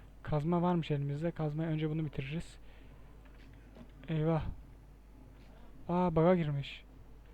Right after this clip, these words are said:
Neyse, bedava mürekkep kesesi, mürekkep kesesi de aldık arkadaşlar. Bunu da önemsizler yerine atalım. Şimdilik böyle arkadaşlar. Videoyu böyle bitirelim. Ee,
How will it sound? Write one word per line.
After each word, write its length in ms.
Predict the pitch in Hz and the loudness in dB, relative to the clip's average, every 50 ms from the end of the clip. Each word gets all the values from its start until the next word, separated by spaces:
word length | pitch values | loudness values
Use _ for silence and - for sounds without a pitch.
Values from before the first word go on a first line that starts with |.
| - - - | -4 4 8
Neyse, 320 | 170 170 - - 170 151 | 8 8 8 8 8 8
bedava 320 | 165 160 165 165 165 170 | 10 10 10 8 8 6
mürekkep 440 | 165 160 156 156 147 - - - - | 4 4 4 2 2 0 -6 -6 -4
kesesi, 380 | - 160 - - - - - 170 | -4 -4 -4 -6 -8 -6 -2 2
mürekkep 500 | 156 156 147 - - 170 160 - - - | 4 4 4 2 0 -2 -4 -4 -6 -6
kesesi 360 | - 156 - 160 165 170 - | -4 -4 -2 -2 -2 -2 0
de 60 | 175 | 0
aldık 180 | 156 147 143 147 | 0 2 2 0
arkadaşlar. 480 | 143 - 151 147 139 - - 185 190 - - - - - - - - - - - - - - - - - - - - | 0 0 0 -2 -2 -2 -2 -2 -4 -4 -6 -14 -18 -18 -18 -16 -16 -16 -16 -16 -16 -16 -16 -18 -18 -18 -14 -8 -4
Bunu 120 | 180 170 | -2 0
da 40 | 170 | 2
önemsizler 420 | 160 165 160 156 160 165 170 170 165 | 2 2 2 2 2 4 4 6 6
yerine 240 | 165 165 160 170 | 6 4 4 2
atalım. 280 | 190 - - 202 262 269 | 2 2 0 0 -2 -2
Şimdilik 360 | - - 247 240 226 - - | -2 0 0 0 0 2 4
böyle 180 | 220 220 208 196 | 4 4 4 4
arkadaşlar. 300 | 185 196 185 - 196 185 | 0 -2 -2 -2 -2 -2
Videoyu 220 | 185 180 190 180 180 | 0 0 0 0 2
böyle 220 | 185 185 185 170 | 2 0 0 -2
bitirelim. 320 | - - 180 175 175 190 - - - - - - - - - - - - - - - - | -2 -4 -2 -2 -2 -2 -4 -8 -14 -16 -18 -18 -18 -18 -18 -18 -18 -18 -18 -10 -6 -2
Ee, 540 | 160 156 160 160 160 160 156 156 165 185 | -2 0 0 0 0 0 -2 -2 -4 -4